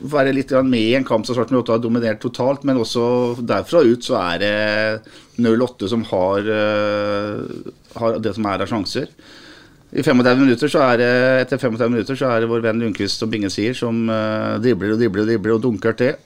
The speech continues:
Et skudd som blir reddet til corner. Bra redning av, eh, Godset-keeperen. Eh, og så er det også en situasjon til der, eh, der Utvik, eh, header, og der er det vel, eh, Gustav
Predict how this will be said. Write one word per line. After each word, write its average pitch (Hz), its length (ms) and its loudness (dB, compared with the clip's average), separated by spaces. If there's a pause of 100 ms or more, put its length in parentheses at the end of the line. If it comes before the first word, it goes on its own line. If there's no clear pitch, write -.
Et 117 240 -2
skudd 110 340 -4
som 107 140 -4
blir 117 160 0
reddet 104 240 -2
til 110 600 -2
corner. 104 420 -2 (600)
Bra 110 280 2
redning 113 420 0
av, 107 320 -2
eh, 107 300 -2
Godset-keeperen. 104 640 -2 (160)
Eh, 117 560 0 (920)
og 123 80 0
så 156 120 2 (120)
er 131 40 6
det 139 100 4
også 135 340 2
en 131 340 4
situasjon 127 440 2
til 170 240 2
der, 123 380 2
eh, 123 800 0 (640)
der 131 280 0
Utvik, 127 760 0
eh, 135 340 2
header, 135 440 0
og 139 80 -2
der 117 240 0
er 101 220 0
det 107 100 -4
vel, 110 320 -2
eh, 110 960 -2
Gustav 113 340 -2